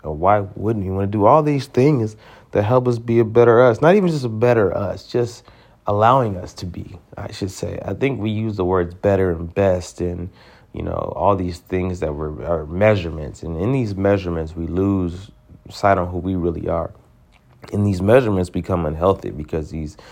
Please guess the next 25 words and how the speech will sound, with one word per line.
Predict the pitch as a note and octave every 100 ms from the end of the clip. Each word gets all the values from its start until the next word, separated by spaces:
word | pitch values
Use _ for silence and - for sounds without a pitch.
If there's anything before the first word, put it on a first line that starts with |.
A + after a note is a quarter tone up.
| - - -
they | F2
become | E2+ D#2+ G#2 G2
these | F2+ E2+ _
things | - G#2+ G#2+ F#2+ F2+
that | E2+ D2
we | E2
feel | E2 - F#2
like | E2
we | E2
have | F2 E2
to | -
chase | - F#2 F2 E2+
and | D#2 D2+
become | E2 - F2 E2 D#2
or | D2+
attain | D2+ - F2 E2+ D#2+
and | D#2 D#2
all | D#2+ E2
this | D#2 -
stuff | - F2 D#2 E2+ -
and, | -
like, | C#2 - -
blah, | D#2+ D#2+
blah, | D#2 D2+
blah. | E2 D#2+ E2